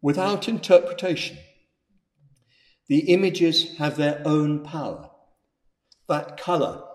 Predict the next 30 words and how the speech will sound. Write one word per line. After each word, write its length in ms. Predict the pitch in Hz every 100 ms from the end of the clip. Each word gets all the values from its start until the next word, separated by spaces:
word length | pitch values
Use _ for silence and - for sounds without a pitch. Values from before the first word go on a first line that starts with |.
| - - _ _ _ _ _ - -
has 200 | 143 147
its 240 | 151 - -
own 360 | 156 160 156
message. 680 | 151 147 - - - - - _ _ _ _ _ _ _ _ _ _ _ _ -
And 140 | 131
if 240 | 147 180 185
we 100 | 165
let 340 | 143 220 -
it 140 | - -
speak 380 | - 359 359 -
to 160 | -
us, 380 | - - - - - _ _ _ _ _ _ _ -
uh, 260 | 110 117 131 135
we 100 | 127
will 140 | 123
begin 540 | 123 - - 143 160 156
to 100 | 123
get 260 | 113 -
some 260 | - 117 113
glimpse 460 | 117 117 95 -
of 160 | 104 101 - _ _ _ _
who 140 | 143 127
Manjushri 680 | 107 101 101 101 101 98 95
really 420 | 107 107 98 95 101
is. 580 | 117 90 78 - - - _ _ _ - _ _ _ _ _ _ _ _ _ _ _
It's 80 | -
a 60 | -
problem, 440 | - 151 90 - -
of 140 | -
course. 580 | - 98 - - -